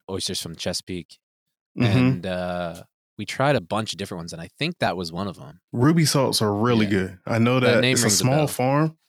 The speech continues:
Speaker 2: and he, he doesn't really,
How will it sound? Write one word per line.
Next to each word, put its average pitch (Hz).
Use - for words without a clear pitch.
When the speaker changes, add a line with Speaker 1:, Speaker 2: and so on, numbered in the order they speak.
Speaker 2:
and 117
he, 135
he 120
doesn't 131
really, 139